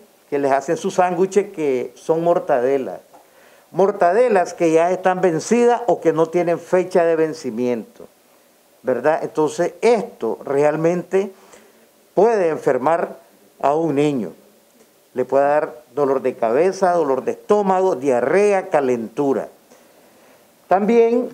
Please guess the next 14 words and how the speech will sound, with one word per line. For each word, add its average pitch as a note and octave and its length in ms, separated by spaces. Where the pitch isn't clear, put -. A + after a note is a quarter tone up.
tenemos G3+ 500
estos G#3+ 320
tipos G#3 280
de G#3+ 120
torta A3 580
que F3 120
se F3+ 140
están F#3 240
vendiendo G3 420
en F#3+ 80
los G3 140
supermercados. G3+ 920
No F#3 320
sabemos G3+ 680